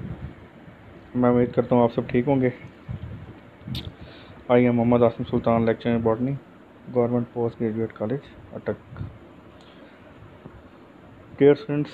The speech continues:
अ, हम cell bio के दो lectures already discuss कर चुके हैं। उम्मीद है आपने उनको अच्छे तरीके से थॉरो study किया होगा और lecture भी सुना होगा और PowerPoint slides भी देखी होंगी।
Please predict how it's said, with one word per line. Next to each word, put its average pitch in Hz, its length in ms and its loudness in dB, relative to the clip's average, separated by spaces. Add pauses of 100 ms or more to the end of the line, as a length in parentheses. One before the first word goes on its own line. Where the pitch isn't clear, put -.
(380)
अ, 135 420 4 (1040)
हम 135 380 2 (260)
cell 131 260 2
bio 131 280 6
के 127 100 0
दो 127 200 4
lectures 123 340 2
already 120 420 2 (380)
discuss 120 400 -4
कर 135 80 2
चुके 143 300 -2
हैं। 123 180 0 (1500)
उम्मीद 127 240 4
है 123 80 8
आपने 120 260 4
उनको 117 580 0 (440)
अच्छे - 240 -2
तरीके 120 280 0
से 120 200 -2
थॉरो 117 160 4
study 120 300 -6
किया 139 200 0
होगा 127 200 2
और 117 200 4 (560)
lecture 120 260 0
भी 135 80 -6
सुना 127 180 -2
होगा 120 180 2
और 117 240 4
PowerPoint 120 420 2
slides 123 220 2
भी 131 80 -2
देखी 123 240 -2
होंगी। 120 200 -2